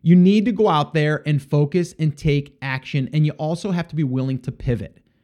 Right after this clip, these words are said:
All right. And what we mean by that is, is if you see something else that might lend itself to your current business,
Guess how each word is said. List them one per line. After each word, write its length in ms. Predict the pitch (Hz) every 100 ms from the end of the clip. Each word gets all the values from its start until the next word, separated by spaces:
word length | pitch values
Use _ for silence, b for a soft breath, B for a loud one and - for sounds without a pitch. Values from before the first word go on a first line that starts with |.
| _ -
All 80 | 120
right. 240 | 135 151
And 160 | 151 147
what 140 | 156
we 100 | 160
mean 240 | 160 247 269
by 160 | 185
that 220 | 147 143 143
is, 160 | 139
is 120 | 151
if 160 | 147 143
you 140 | 214
see 240 | 254 - 262
something 460 | 233 220 196 175
else 480 | - 180 147 151 - B B B
that 240 | 175 170
might 440 | 170 185 220 220 - b b b
lend 340 | 165 185 254
itself 640 | 240 - - 196 185 180 147 - -
to 420 | - 220 208 202
your 220 | 180 175 165
current 340 | 254 320 233
business, 400 | 190 190 196 185